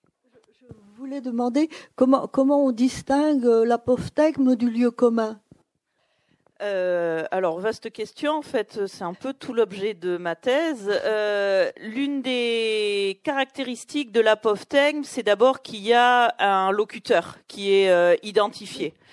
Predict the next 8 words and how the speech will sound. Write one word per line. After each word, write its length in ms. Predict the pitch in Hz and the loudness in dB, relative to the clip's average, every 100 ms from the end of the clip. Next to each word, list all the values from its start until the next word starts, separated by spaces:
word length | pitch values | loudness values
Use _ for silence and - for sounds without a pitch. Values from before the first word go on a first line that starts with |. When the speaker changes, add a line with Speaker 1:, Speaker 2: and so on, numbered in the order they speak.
| - _ | -20 _
Speaker 2:
Ce 80 | - | -16
qu'il 100 | 220 | -4
n'y 80 | 214 | -2
a 60 | |
pas 160 | 208 240 | 0 0
forcément 840 | 240 226 - 226 220 226 220 202 | -2 -6 -6 -4 2 2 4 2
dans 260 | 185 190 185 | 2 2 4
le, 880 | 180 170 165 160 160 156 151 147 | 4 4 4 4 4 4 4 2